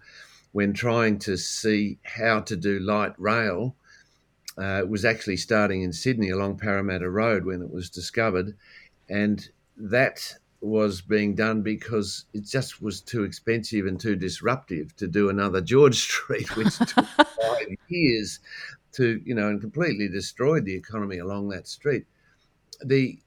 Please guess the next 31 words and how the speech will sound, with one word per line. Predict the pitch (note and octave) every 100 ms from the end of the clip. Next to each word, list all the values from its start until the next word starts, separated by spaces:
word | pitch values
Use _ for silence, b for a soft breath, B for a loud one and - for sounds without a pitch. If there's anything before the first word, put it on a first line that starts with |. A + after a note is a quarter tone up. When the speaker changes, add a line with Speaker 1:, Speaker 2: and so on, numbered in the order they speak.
| _
Speaker 1:
the, | A#2+ A#2+ A#2+ A2+
um, | A2+ A2+ G#2+ _ b b _
whole | - D3+ C3+
process, | - B2 A#2 - G2 F#2+ - - _ _ -
uh, | G2 F#2 F#2 F2 E2+ -
of, | F2 F#2+ -
of | G2+ F#2+ F2+ _ _
implementing, | B2+ C3 C3+ A#2 G#2 G2 E2 F2+ C#2+ D#2+ _ _ _ _ _ _ -
uh, | F#2 F#2 F2 E2 -
change | - - A2+ A2 F2 G#2+ - -
has | - D3+ -
to | -
be | A2 G2
part | F2+ A2 G#2 F2+
of | F2+ F#2+
any | G#2 G2+
decision | E2+ F#2 - G#2 F2+ E2+
now | F#2 F2+
on | F2+
technology. | E2 F#2+ - F#2+ G2 E2+ E2
So | A2+ G#2+ G2 B B B B -
I |
went | D3 C#3 G#2+
to | F#2
China, | - C#3 C#3 C3+ F#2
I | G#2
sat | G#2 - C#3+ C3
in | B2+
on | A#2 A2+ A2
this, | A2 - -
uh, | A2 G#2+